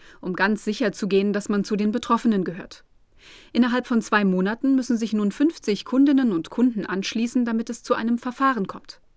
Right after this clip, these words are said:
Die Berliner Sparkasse verweist unterdessen auf eine Art Verjährungsfrist für die Preiserhöhungen.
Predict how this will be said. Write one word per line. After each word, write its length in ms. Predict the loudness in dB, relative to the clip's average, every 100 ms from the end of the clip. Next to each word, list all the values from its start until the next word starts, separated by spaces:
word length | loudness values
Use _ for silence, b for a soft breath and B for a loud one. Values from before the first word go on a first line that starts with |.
| _ B B B B -2
Die 80 |
Berliner 380 | 2 6 8 8
Sparkasse 560 | 4 -2 -2 -4 -6 -2
verweist 480 | -2 0 -2 -2 -4
unterdessen 520 | -4 -2 -2 -2 -2
auf 220 | -2 -4
eine 240 | -4 -2
Art 200 | -2 -4
Verjährungsfrist 1000 | -4 -2 2 2 2 0 0 -4 -4 -4
für 80 | -6
die 120 | -6
Preiserhöhungen. 760 | -4 -4 -4 -6 -8 -8 -10 -14